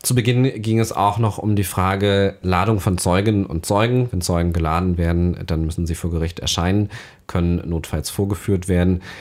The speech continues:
und müssen dann in aller Regel auch aussagen. Hier ging es um Zeuginnen und Zeugen, bei denen das im Zweifel nicht der Fall ist, nämlich um den Vater, die Mutter und die Schwester, äh, des Angeklagten, die sich auf ihr Zeugnisverweigerungsrecht aufgrund des Verwandtschaftsverhältnisses berufen können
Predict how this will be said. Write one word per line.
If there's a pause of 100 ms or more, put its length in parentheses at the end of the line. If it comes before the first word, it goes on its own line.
(260)
und
müssen
dann
in
aller
Regel
auch
aussagen.
Hier
ging
es
um
Zeuginnen
und
Zeugen,
bei
denen
das
im
Zweifel
nicht
der
Fall
ist,
nämlich
um (360)
den
Vater,
die
Mutter
und
die
Schwester,
äh,
des
Angeklagten,
die
sich
auf
ihr
Zeugnisverweigerungsrecht
aufgrund
des
Verwandtschaftsverhältnisses
berufen
können